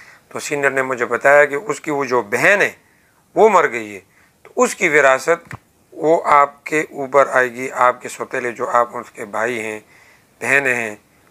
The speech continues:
वो आपके ऊपर आएंगी। और मैंने यही उसको बताया कि आप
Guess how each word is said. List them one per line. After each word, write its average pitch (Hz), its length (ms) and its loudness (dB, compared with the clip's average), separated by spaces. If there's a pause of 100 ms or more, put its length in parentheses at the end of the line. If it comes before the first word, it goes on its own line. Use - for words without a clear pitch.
(160)
वो 143 80 6
आपके 117 220 2
ऊपर 113 260 2
आएंगी। 156 400 0 (600)
और 170 460 4 (1700)
मैंने 156 280 2
यही 175 220 4
उसको 151 280 -2
बताया 120 440 4
कि - 500 -20
आप 135 420 4